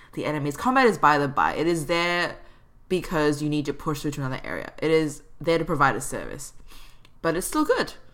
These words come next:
Um, you use a Persona-esque system of summoning and controlling demons, some more helpful than others. The game tries to encourage you to use different kinds of demons, but I just went with my glass cannon sword demon that I got from the start 'cause,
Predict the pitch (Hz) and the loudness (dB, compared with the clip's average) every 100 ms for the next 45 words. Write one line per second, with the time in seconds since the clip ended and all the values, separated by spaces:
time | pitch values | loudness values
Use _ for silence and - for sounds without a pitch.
0 | - - - - - 170 165 160 156 156 | -20 -20 -18 -10 0 2 4 2 0 -4
1 | - - 160 185 170 185 185 175 165 147 | -6 -8 -4 -2 -2 0 0 2 4 2
2 | 143 185 180 185 185 190 190 196 - - | 0 -4 -2 -2 -2 -2 -2 -2 -4 -6
3 | 190 - 208 196 165 - 170 160 160 156 | -6 -4 -4 -4 -6 -4 -4 -2 -2 -4
4 | 127 147 160 147 151 147 143 160 170 180 | -6 -6 -6 -2 0 0 -2 -4 -4 -6
5 | 185 180 - - - - - - 156 143 | -6 -10 -14 -18 -20 -20 -18 -4 0 0
6 | 143 143 - - 147 151 165 - 147 139 | 0 -6 -8 -8 -4 -2 -2 -4 -6 -4
7 | - 151 160 156 - 151 143 143 143 156 | -2 0 -2 -2 -4 -4 -2 -2 -2 0
8 | 156 156 147 156 143 143 - 135 143 139 | 0 -4 -6 -2 0 0 -2 0 0 0
9 | 143 135 214 208 214 196 202 208 202 196 | -8 -4 2 2 2 0 0 -2 -2 -2
10 | 185 - 147 147 147 147 135 139 131 131 | -2 2 2 2 -4 -4 -4 -6 -8 -4
11 | 139 139 - 143 135 135 131 - 147 139 | -2 -2 -4 -6 -4 -4 -6 -4 -2 0
12 | 135 135 143 143 139 135 135 - 135 135 | 0 0 -2 -2 -2 -2 -2 -4 -8 -8
13 | - 139 135 - 151 143 | -2 2 0 0 -4 -4